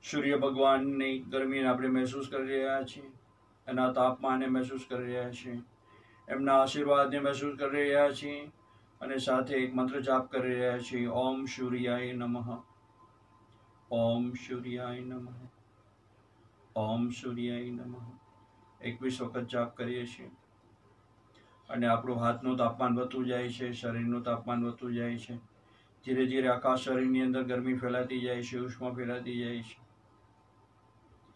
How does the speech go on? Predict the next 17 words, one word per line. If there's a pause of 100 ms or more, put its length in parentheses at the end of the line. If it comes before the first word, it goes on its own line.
(640)
સરસ
મજાની
હૂંફ
આપણને
મળી
રહી
છે. (2000)
આ
હૂંફ (240)
ચોવીસ
કલાક
સુધી
સ્થાયી
સ્વરૂપમાં
રહી
રહી
છે,